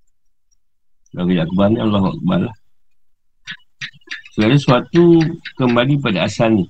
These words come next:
Oleh kerana itu, hukum mengambil talqin bagi menghidupkan hati adalah wajib. Nabi sallallahu alaihi wasallam bersabda,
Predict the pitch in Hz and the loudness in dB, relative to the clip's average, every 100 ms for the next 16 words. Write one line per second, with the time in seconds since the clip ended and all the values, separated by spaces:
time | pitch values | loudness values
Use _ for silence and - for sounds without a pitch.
0 | _ - 95 104 98 87 135 123 - 143 | _ -12 -6 -2 -2 -2 -2 -4 -2 -2
1 | 123 110 110 104 104 101 - 143 120 110 | 0 0 0 0 -2 -2 0 0 2 0
2 | 107 104 95 78 98 92 92 139 123 98 | 0 0 0 -2 -2 -2 -2 -4 -2 0
3 | 92 82 - _ _ _ _ - - - | 0 -4 -10 _ _ _ _ -20 -12 -4
4 | 90 95 - 92 95 95 - - 95 | -2 -2 0 -2 -2 -4 -4 -8 -2